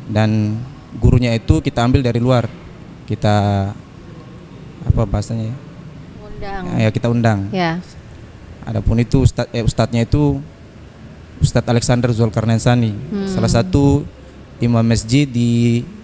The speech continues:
Speaker 1: Islamic Center Ba-, Kota Bau-Bau.
Speaker 2: Mm-mm.
Speaker 1: Ya. Dan salah satunya juga program itu, ah, program satunya yaitu kelas tahfiz. Di mana kelas tahfiz ini yaitu program hafalan.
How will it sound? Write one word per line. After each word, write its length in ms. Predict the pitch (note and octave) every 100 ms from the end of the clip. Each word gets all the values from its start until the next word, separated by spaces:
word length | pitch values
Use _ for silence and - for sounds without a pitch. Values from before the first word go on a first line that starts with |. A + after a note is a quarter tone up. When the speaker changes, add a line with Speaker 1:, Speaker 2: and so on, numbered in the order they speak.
| - - -
Speaker 1:
Islamic 320 | - A#2 A2
Center 320 | B2 A#2+ B2
Ba-, 160 | G#2+ G#2+
Kota 240 | A#2 -
Bau-Bau. 400 | G#2+ G#2+ A2 G#2+
Speaker 2:
Mm-mm. 320 | G3 F#3 F3+ F#3 - - - - - - - -
Speaker 1:
Ya. 160 | G2 F#2+ - - - - - - - - - -
Dan 320 | A#2+ A2 A2+
salah 160 | A2+ A2
satunya 320 | A2 A#2+ A#2
juga 240 | A2 C3 -
program 240 | A2+ A2+ A2+
itu, 180 | - D3
ah, 80 | -
program 240 | - A#2+
satunya 400 | A2 - A#2 C3+
yaitu 160 | C3 D3
kelas 240 | B2+ B2+
tahfiz. 640 | - C3 A#2 C3 A#2 - - - - - - -
Di 80 | -
mana 160 | A#2 C3+
kelas 240 | C#3 B2
tahfiz 320 | C3+ A#2 A#2+
ini 240 | A#2+ B2+ C#3
yaitu 220 | - D3
program 340 | - A2+ A#2+ A#2
hafalan. 500 | A2+ A#2 A#2 A#2+